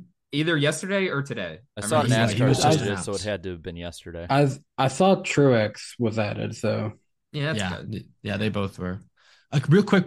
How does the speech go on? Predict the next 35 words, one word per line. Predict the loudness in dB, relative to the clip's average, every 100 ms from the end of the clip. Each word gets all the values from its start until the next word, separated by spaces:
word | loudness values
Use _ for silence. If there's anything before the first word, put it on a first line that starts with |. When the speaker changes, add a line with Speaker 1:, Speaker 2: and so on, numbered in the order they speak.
| 0
Speaker 3:
uh, | -2 0
before | 0 2
we | 2
get | 2 2
into | 2 0
the, | -2
the | -4
controversy, | -6 -4 -2 -4 -4 -6 -6 -6
can | -4
we |
talk | -2 0
about | -2 -2
Kyle | -4 -2 -2
Busch? | -2 0 -2 -4 -6
'Cause | -6 -2
he | 2 4
looked | 4 2
like | 0 2
a | 4
contender | 2 -2 -2 0 0 -2
early. | 0 0 0
Maybe | 0 0 0
it |
was | -2
just | -4 -4
track | -4 -4 -4
position | -6 -6 -6
he | -4
got | -2 -2
because | 0 -2
of | 0
the |
rain | 0 2 0
out, | -2 -2
but | -2